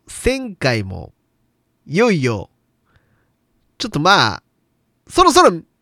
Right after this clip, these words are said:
見えてそうだな、みたいな。まあ、本当だったらね、もっと早くね、達成してたはずなんです、このエピソード千は。<laughs> ね、は、ね、達成してたんですけど、ここね、数年、配信がなかったから。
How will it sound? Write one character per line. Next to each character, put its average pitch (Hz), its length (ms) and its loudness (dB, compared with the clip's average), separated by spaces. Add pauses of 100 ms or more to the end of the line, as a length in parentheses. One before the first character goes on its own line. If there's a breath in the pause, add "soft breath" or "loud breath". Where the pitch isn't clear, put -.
(100)
見 233 340 -4
え 285 60 -2
て 214 120 -2
そ 294 180 2
う - 20 0
だ 254 140 8
な、 302 60 8
み 240 80 0
た 143 100 0
い 104 60 -6
な。 - 120 -12 (560 soft breath)
ま 110 80 -10
あ、 - 20 -10
本 - 160 0 (160)
当 587 100 4 (100)
だ 539 120 2
っ - 40 -18
た - 120 0
ら 139 60 -4
ね、 120 120 -4
も 226 120 0
っ - 60 -6
と - 100 2
早 - 240 2 (100)
く 165 180 4
ね、 101 380 -6 (100)
達 - 200 -2
成 - 100 10
し - 60 2
て 302 60 -10
た - 80 -8
は 131 120 -4
ず 170 60 -4
な 175 60 -2
ん - 40 -4
で 101 40 -12
す、 110 60 -16
こ 117 60 -8
の 95 60 -8
エ 98 60 -8
ピ 107 60 -8
ソ 110 200 -8
ー - 20 -8
ド 104 100 -8
千 117 300 -4
は。 - 140 -20 (720 loud breath)
<laughs> 311 1400 -6
ね、 190 400 4
は、 180 320 0 (260)
ね、 247 240 0 (100)
達 240 200 -2
成 294 40 0
し - 20 -8
て 285 60 -4
た 254 60 0
ん 180 40 2
で - 60 -2
す 135 40 -10
け 120 60 -2
ど、 117 100 -6
こ 269 160 -4
こ 349 360 2
ね、 277 340 -4 (140)
数 254 300 -4
年、 220 360 2 (400)
配 262 200 4
信 254 200 -2
が 240 80 -4
な 208 100 -2
か - 100 -4
っ - 60 -8
た - 100 -14
か - 120 -14
ら。 - 140 -18